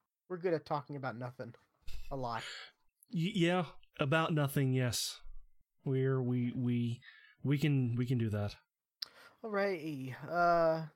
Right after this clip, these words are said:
Speaker 1: this has been episode three hundred sixty-five of the Geeks for the Win podcast. You can find all the previous episodes at the geeks F T W dot com with links to our Twitch, YouTube, Discord, and Twitter. Be sure to follow us on Twitter at the geeks F T W.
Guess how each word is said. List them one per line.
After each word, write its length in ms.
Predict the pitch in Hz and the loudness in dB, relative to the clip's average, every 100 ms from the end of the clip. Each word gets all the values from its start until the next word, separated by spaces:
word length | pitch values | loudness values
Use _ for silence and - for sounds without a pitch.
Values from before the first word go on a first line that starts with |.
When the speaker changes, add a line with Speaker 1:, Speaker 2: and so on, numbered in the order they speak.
| - | -10
Speaker 1:
this 160 | 165 | -8
has 100 | 180 | -10
been 320 | 156 185 202 190 | -6 -4 -4 -6
episode 580 | 185 190 - 185 190 - - - | -8 -10 -6 -4 -4 -10 -20 -8
three 160 | 185 | -4
hundred 340 | 202 196 196 190 | -4 -4 -6 -8
sixty-five 800 | - 175 190 - 165 190 202 214 - | -12 -16 -16 -4 0 2 0 -4 -8
of 160 | 156 | -8
the 40 | 151 | -8
Geeks 300 | 143 160 - | -8 -10 -8
for 160 | - | -6
the 80 | 170 | -4
Win 220 | 165 165 | -2 -4
podcast. 640 | 170 135 160 - 262 320 - - - - - | -2 -2 -2 -4 -8 -8 -14 -18 -20 -20 -14
You 60 | 220 | -8
can 120 | 220 | -4
find 200 | - 185 | 0 0
all 140 | 175 | 0
the 80 | 170 | 0
previous 420 | 160 190 170 160 | -4 -6 -6 -4
episodes 480 | 156 151 160 160 151 | -6 -6 -4 -2 0
at 160 | 156 175 _ | -2 -4 _
the 60 | 156 | -10
geeks 360 | 143 147 - | -10 -12 -10
F 100 | 135 131 | -12 -10
T 100 | 151 | -6
W 240 | 147 143 | -4 -4
dot 240 | 143 135 - | -4 -6 -4
com 320 | 220 269 294 _ - _ _ | -2 -2 -4 _ -20 _ _
with 180 | 143 131 | -10 -8
links 240 | 143 147 640 | -8 0 2
to 60 | - | 6
our 180 | 740 679 679 698 679 | 8 8 8 8 6
Twitch, 440 | - - - - - _ _ _ | 2 -4 -8 -10 -12 _ _ _
YouTube, 560 | 151 180 - 185 185 151 | -10 -8 -8 -6 -6 -6
Discord, 760 | 170 160 587 - - 196 185 147 | -8 2 4 6 4 2 -2 -8
and 140 | 151 - | -12 -12
Twitter. 380 | - 208 285 359 _ _ _ _ | -8 -6 -6 -12 _ _ _ _
Be 60 | 156 | -8
sure 160 | - | -4
to 80 | 165 | -4
follow 280 | - 202 240 | 2 4 4
us 120 | - | 2
on 120 | 156 | -6
Twitter 280 | 147 170 156 | -6 -4 -4
at 240 | - 165 - | -2 -4 -6
the 80 | |
geeks 300 | 156 165 - | -10 -12 -6
F 120 | 165 - | -8 -8
T 120 | 180 | -6
W. 420 | 170 160 156 170 | -4 -4 -6 -8